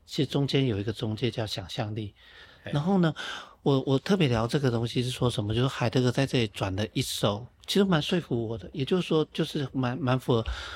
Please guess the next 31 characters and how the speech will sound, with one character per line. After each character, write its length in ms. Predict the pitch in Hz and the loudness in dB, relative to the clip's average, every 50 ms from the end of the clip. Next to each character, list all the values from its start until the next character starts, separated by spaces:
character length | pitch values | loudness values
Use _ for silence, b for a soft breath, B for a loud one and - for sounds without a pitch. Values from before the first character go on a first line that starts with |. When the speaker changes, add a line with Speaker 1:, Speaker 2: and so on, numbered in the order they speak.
| B B | B B
Speaker 1:
泰 100 | - 165 | 2 4
松 160 | - 160 143 | 4 4 4
老 80 | 120 107 | 4 2
师 140 | 101 127 | 2 2
刚 120 | 123 - 123 | 2 2 2
才 60 | 110 | 0
讲， 220 | 104 - 117 104 101 - - - | 0 -2 -4 -6 -6 -8 -10 -2
这 160 | - - 254 | 2 2 2
个 140 | - 165 135 | 4 2 0
时 160 | - - 127 | 2 2 0
候 240 | - - 147 135 127 - - | 2 4 4 2 2 0 0
扮 260 | - - 180 160 143 127 | 2 4 4 4 4 4
演 180 | 113 101 95 98 | 2 2 0 0
的 80 | 98 | -2
这 160 | 104 - - 131 | -2 -2 0 0
个 100 | - 123 | 0 0
中 220 | - - 110 113 | 0 0 0 0
间 140 | 110 - 113 | 0 0 0
的 80 | 104 107 | 0 0
媒 220 | 101 98 95 95 | -2 -2 -4 -4
介， 140 | 98 - 123 | -4 -4 -4
这 120 | - 123 | -2 -2
个 60 | 113 | -4
想 220 | 98 - 110 92 87 | -4 -4 -6 -8 -6
象 280 | - - 113 104 104 | -4 -4 -4 -4 -4
力 200 | 104 113 104 98 - b b b b b b b b | -6 -6 -8 -10 -12 b b b b b b b b
本 200 | - 123 107 98 | 0 0 0 0
身 320 | 95 - - 123 120 127 - - | 0 0 2 2 2 2 0 0
往 220 | - 139 117 101 101 | 0 0 0 0 0
底 120 | - - | -4 -6
下 240 | 92 - - 131 131 | -4 -2 0 -2 -2